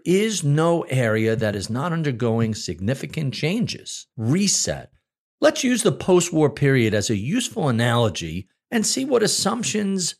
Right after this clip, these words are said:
we can make and what normal looks like in a post-pandemic economy. We can also try and see what the next decade may look like compared to the last one.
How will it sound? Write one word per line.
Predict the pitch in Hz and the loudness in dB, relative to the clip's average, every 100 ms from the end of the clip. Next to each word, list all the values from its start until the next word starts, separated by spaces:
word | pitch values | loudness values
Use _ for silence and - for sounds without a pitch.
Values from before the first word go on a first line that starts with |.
| - | -2
we | 160 | -2
can | 160 156 135 | 0 0 2
make | 151 156 131 - _ _ _ | 2 2 0 -6 _ _ _
and | 156 151 156 | -2 2 6
what | 180 147 | 6 6
normal | 139 185 277 226 156 | 4 4 4 2 2
looks | 147 240 - - | 2 -2 -2 -2
like | 104 92 104 - - - | -2 -2 -4 -8 -6 0
in | 160 | 0
a | |
post-pandemic | 107 - - 196 240 - - 202 185 147 143 151 - - - | 0 -6 0 0 0 -4 -8 -6 -2 0 0 -2 -6 -10 -8
economy. | 156 - 226 262 107 73 - _ _ - | -8 -4 0 2 0 -2 -12 _ _ 2
We | 160 | 2
can | 165 185 | 4 4
also | 226 - 233 | 4 2 2
try | - 170 | 2 0
and | 180 175 | 2 2
see | 143 - 135 | 2 2 2
what | 143 131 127 | 2 0 2
the | 113 | 0
next | 117 165 202 139 | 0 0 -2 -2
decade | 135 110 - 107 104 | 0 -2 0 -2 0
may | 110 107 | 0 2
look | 143 170 | 0 0
like | 123 101 110 - - | 2 2 0 -4 -4
compared | 135 110 101 95 101 | -4 -2 -4 -4 -4
to | 120 | -2
the | 117 | -2
last | 107 151 165 - | 0 0 0 -4
one. | 78 65 | -8 -10